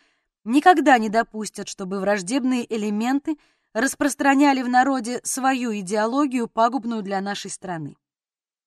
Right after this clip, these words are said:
Мы готовы защищать идеалы основателей нашей Родины даже ценой собственной жизни. Но уверяю вас, Ева, что правительство и верная ему армия согласны сделать повстанцам уникальное предложение.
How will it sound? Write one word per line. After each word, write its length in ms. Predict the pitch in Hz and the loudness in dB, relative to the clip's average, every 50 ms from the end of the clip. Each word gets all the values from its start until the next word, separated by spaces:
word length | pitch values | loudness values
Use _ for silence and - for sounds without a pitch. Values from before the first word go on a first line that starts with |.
| _ _ _ - | _ _ _ 4
Мы 80 | 320 359 | 4 8
готовы 460 | 285 330 330 330 339 320 294 262 254 | 10 8 8 8 6 4 4 2 2
защищать 640 | 214 233 226 - - 262 233 - - 294 269 - - | -2 -2 -4 -4 -4 -4 -4 -2 0 0 0 0 -2
идеалы 480 | 226 196 214 262 262 254 247 233 220 220 | -4 -2 2 4 4 4 4 4 2 0
основателей 640 | - - 233 233 240 233 240 233 - - 220 220 220 | 0 0 0 0 2 2 2 0 0 0 -2 -2 0
нашей 380 | 226 240 233 226 - 226 240 | 2 0 0 0 -2 -2 0
Родины 420 | 285 349 330 226 190 185 175 175 - _ - - - _ - | 2 2 2 2 0 -4 -4 -6 -8 _ -20 -20 -20 _ 0
даже 320 | 262 269 302 294 277 294 | 4 4 6 6 6 4
ценой 320 | - 294 294 285 285 285 285 | 2 4 6 6 6 6 4
собственной 580 | - 294 285 - - - 277 269 269 277 285 | 2 -2 -4 -4 -4 -2 0 2 4 4 2
жизни. 480 | 254 240 302 254 190 151 151 139 143 - _ _ _ _ _ _ _ _ - | 2 2 0 -2 -2 -4 -8 -10 -12 -14 _ _ _ _ _ _ _ _ -4
Но 200 | 220 220 226 - | -2 -2 -2 -2
уверяю 540 | - 214 196 208 226 254 294 285 220 180 160 | -4 -4 -4 -2 0 0 0 0 0 0 -2
вас, 220 | 170 165 - - | -6 -8 -8 -8
Ева, 360 | 202 196 202 175 151 151 147 - _ _ _ _ _ _ _ _ _ | -8 -6 -6 -6 -6 -8 -12 -14 _ _ _ _ _ _ _ _ _
что 260 | - - - 240 - | -16 -8 -6 -6 -4
правительство 760 | - 202 208 196 208 240 294 - 262 214 175 - - 185 185 | -2 0 0 2 2 2 0 0 0 -4 -6 -6 -8 -8 -8
и 240 | 185 - 226 220 208 | -8 -6 -6 -6 -4
верная 460 | 185 226 240 220 202 185 185 180 180 | -4 -2 -2 -2 -2 -2 -4 -4 -4
ему 380 | 175 165 190 196 196 185 190 - | -6 -6 -6 -4 -4 -6 -6 -2
армия 520 | - 269 320 339 294 220 165 151 143 151 - _ _ _ _ _ _ _ _ _ _ _ _ _ | 0 2 2 2 2 0 -2 -4 -8 -10 -14 _ _ _ _ _ _ _ _ _ _ _ _ _
согласны 580 | - - 330 285 349 370 349 311 - 285 269 254 | -2 0 2 6 8 8 8 8 6 2 -2 -2
сделать 420 | 226 208 277 320 294 269 466 - | 0 2 2 2 2 2 0 -2
повстанцам 720 | - 240 - - - - 302 285 269 - - 269 254 - | -2 -2 -2 0 0 0 2 2 2 0 -2 -4 -4 -2
уникальное 680 | - 277 262 254 311 - - 294 262 220 185 170 156 151 | 0 0 0 0 0 0 0 0 0 0 -2 -4 -6 -6
предложение. 760 | - 160 160 156 170 170 165 160 170 165 160 151 151 151 147 | -8 -10 -10 -8 -8 -8 -8 -8 -8 -8 -8 -8 -10 -10 -14